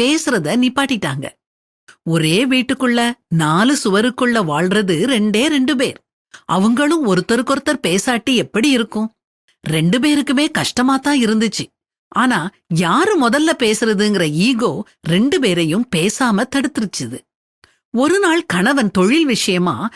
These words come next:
அதிகாலை அஞ்சு மணிக்கு புறப்பட வேண்டியிருந்துச்சு. மனைவி கிட்ட நேரடியா சொல்ல சுயமரியாதை இடம் தரல. ஒரு ஐடியா பண்ணலாம். ஒரு தாள்ல அதிகாலை ஐந்து மணிக்கு எழுப்பி விடுன்னு எழுதி மனைவியோட தலையணைக்கு மேல வச்சான்.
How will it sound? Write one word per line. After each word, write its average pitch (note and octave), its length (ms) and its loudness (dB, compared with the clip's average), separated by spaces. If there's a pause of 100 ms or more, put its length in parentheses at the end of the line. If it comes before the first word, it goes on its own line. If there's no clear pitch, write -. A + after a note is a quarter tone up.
(120)
அதிகாலை C4+ 560 0
அஞ்சு A#3+ 400 0
மணிக்கு A3 400 0
புறப்பட C4+ 380 -2
வேண்டியிருந்துச்சு. F#3 840 -2 (440)
மனைவி B3+ 440 2
கிட்ட E4 240 0
நேரடியா A#3+ 520 2
சொல்ல F3 480 -2
சுயமரியாதை A#3 1040 0
இடம் A#3+ 400 0
தரல. B2+ 300 -6 (480)
ஒரு C#4+ 160 0
ஐடியா C#4+ 320 2
பண்ணலாம். C#3 420 -6 (380)
ஒரு B3 360 -2
தாள்ல A#3+ 500 0 (240)
அதிகாலை B3 580 2
ஐந்து B3+ 360 2
மணிக்கு B3+ 400 0
எழுப்பி B3+ 420 0
விடுன்னு F#3 380 2
எழுதி G3+ 540 0 (280)
மனைவியோட A#3+ 540 2 (120)
தலையணைக்கு A#3+ 500 0
மேல C#3 280 -2
வச்சான். - 420 -6